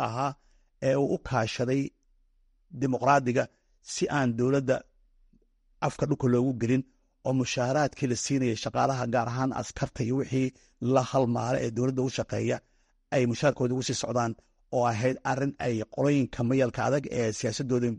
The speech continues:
dhinaca midig ay aad ugu fog tahay, oo sideedani ay ka mid yihiin, ay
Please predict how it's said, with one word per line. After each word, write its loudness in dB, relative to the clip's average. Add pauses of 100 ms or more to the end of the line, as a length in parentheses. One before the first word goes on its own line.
dhinaca -2
midig 0
ay 0
aad 2
ugu -2
fog -6
tahay, 0 (560)
oo 2
sideedani 2
ay 0
ka -6
mid 2
yihiin, 0 (560)
ay -2